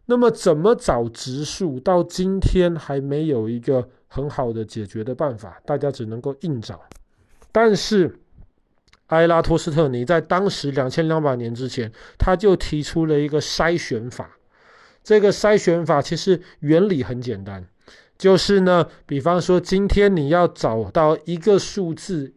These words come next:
以内的质数，你就先把这个数字开根号。比方说一百，把一百开根号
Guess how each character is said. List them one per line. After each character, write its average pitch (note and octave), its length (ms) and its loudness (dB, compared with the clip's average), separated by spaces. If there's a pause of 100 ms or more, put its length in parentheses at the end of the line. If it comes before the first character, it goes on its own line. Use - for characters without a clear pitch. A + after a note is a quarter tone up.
以 A#2+ 280 -10
内 D#3 320 0
的 A#2+ 120 -6
质 G#2 240 -12
数， G#2+ 280 -10 (520)
你 C#3 140 -4
就 F#3 180 4
先 G3+ 360 0
把 C#3+ 200 0
这 D3+ 280 -2
个 C#3+ 180 -4
数 C#3+ 260 -6
字 C3+ 200 -6
开 D3+ 240 -4
根 D#3+ 220 -4
号。 - 240 -8 (1200)
比 C3 180 -4
方 D#3 220 2
说 D#3+ 380 2 (360)
一 F#3 80 0
百， C3+ 280 -4 (600)
把 C3+ 180 -8
一 F#3 120 -2
百 D3 220 0
开 F3+ 240 2
根 F#3+ 200 2
号 D#3 320 0